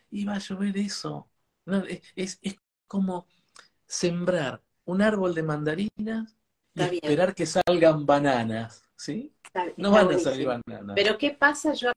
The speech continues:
Speaker 2: acá abajo, no? Que estoy bien, mal, triste,
Speaker 1: Sí.
Speaker 2: alegre, eh, en la vida y con miedo a la muerte, entonces me, ¿no?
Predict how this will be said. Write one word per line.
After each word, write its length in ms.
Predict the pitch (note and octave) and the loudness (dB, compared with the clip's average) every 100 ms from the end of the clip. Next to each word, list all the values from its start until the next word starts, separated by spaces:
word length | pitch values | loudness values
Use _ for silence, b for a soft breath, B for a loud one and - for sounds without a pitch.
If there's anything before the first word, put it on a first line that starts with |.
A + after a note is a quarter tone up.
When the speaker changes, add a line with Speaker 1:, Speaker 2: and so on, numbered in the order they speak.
| - | -4
Speaker 2:
acá 180 | B3 | 0
abajo, 480 | A#3 G3 - - E3 | 4 4 2 -4 -8
no? 320 | D#3+ F#3 A#3+ | -6 -4 -4
Que 80 | - | -8
estoy 520 | F#3+ - G3+ A3 A#3 - | -16 -6 -2 -2 -4 -8
bien, 460 | F#3+ G#3 G#3+ G#3+ G#3+ | -6 -2 -2 -2 -6
mal, 460 | F#3+ F#3+ G3+ G3+ G3+ _ | -2 0 0 -2 -6 _
triste, 480 | G3+ G3 - - F#3 | -2 -2 -4 -4 0
Speaker 1:
Sí. 60 | F3 | 2
Speaker 2:
alegre, 960 | F#3+ F#3+ F#3+ F#3 F3+ F3+ F3+ F3+ _ _ _ _ | 4 4 4 2 -2 -2 -4 -8 _ _ _ _
eh, 420 | E3+ D#3+ D3+ D3+ - | -6 -4 -4 -8 -2
en 180 | F#3 F#3 | 2 2
la 140 | F3+ | 2
vida 600 | F3+ G3+ G3+ G3 G3 F#3+ - | 0 0 0 0 -2 -4 -4
y 460 | F#3+ G3 G3+ G3+ _ _ _ _ | -2 -2 -4 -8 _ _ _ _
con 200 | F3+ F3 | -2 4
miedo 260 | F#3 F#3+ G3 | 6 6 4
a 60 | |
la 160 | F3+ E3+ | 2 0
muerte, 760 | F#3 G#3+ G3+ F#3+ - F#3+ F#3+ | 0 2 0 -2 0 0 2
entonces 460 | F3 F3 F3+ G3 F3 | 0 -2 -4 -4 -2
me, 320 | F#3 E3+ - | 0 0 -4
¿no? 320 | - E3 F#3+ | -8 -6 -6